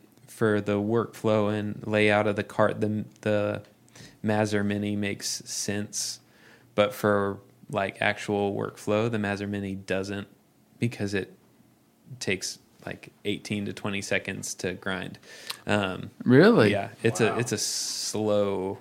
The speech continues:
Speaker 2: Slow
Speaker 1: slower
Speaker 2: boy.
Speaker 1: grinder. It totally would work for single origin decaf.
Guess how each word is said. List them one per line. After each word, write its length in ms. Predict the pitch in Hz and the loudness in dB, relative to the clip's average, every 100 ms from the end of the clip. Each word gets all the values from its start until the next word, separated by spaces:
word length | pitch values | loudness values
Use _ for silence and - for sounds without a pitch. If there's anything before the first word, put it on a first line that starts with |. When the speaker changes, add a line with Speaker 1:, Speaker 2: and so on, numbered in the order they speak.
| - | -12
Speaker 2:
Slow 340 | - - 120 | -12 2 6
Speaker 1:
slower 120 | 107 107 | 6 6
Speaker 2:
boy. 80 | 110 | 4
Speaker 1:
grinder. 360 | 104 101 101 - - - - | 4 -2 -6 -8 -18 -20 -12
It 100 | - | -6
totally 360 | - 151 156 135 | 2 2 4 4
would 140 | 113 | 4
work 240 | 113 107 92 | 4 4 2
for 420 | - 104 104 98 - - _ | 2 4 4 0 -6 -20 _
single 300 | - 117 107 | 0 0 2
origin 560 | 101 101 101 101 101 98 | 2 0 -2 -4 -6 -6
decaf. 720 | 101 95 95 95 - - - | -6 0 0 0 -6 -18 -20